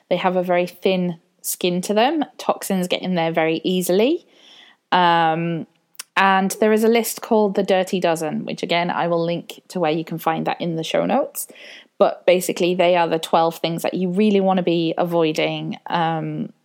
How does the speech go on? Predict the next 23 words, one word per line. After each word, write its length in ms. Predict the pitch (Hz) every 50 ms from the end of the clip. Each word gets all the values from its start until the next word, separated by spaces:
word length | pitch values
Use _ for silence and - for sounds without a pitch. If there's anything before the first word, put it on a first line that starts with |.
| _ _ _ _ _ -
if 200 | - 170 - -
you, 80 | - - -
you 140 | - 175
know, 120 | 165 139 147
if 160 | 160 156 -
you're 100 | 185 165
not 160 | 156 147 - -
able 260 | 165 170 160 151 147
to 100 | - 170
get 180 | - - -
organic 440 | - 135 160 - 110 117 - - -
versions 420 | - - 160 147 156 - - 156 -
of 140 | 143 -
them. 180 | - - 151 160
So 200 | - - 170 160
again, 340 | - - 202 175 139 - 156
just 260 | - 160 - - - - -
something 380 | - - 180 165 - - 165 165
else 200 | 160 - - -
to 100 | - -
consider 560 | - - 208 220 - 381 403 285 180 - - - _
there. 380 | - 185 165 - - 147 170 - _ _ - - - - - - - - - - - - - _ _ _
So 560 | - - - 311 302 - - - 190 - -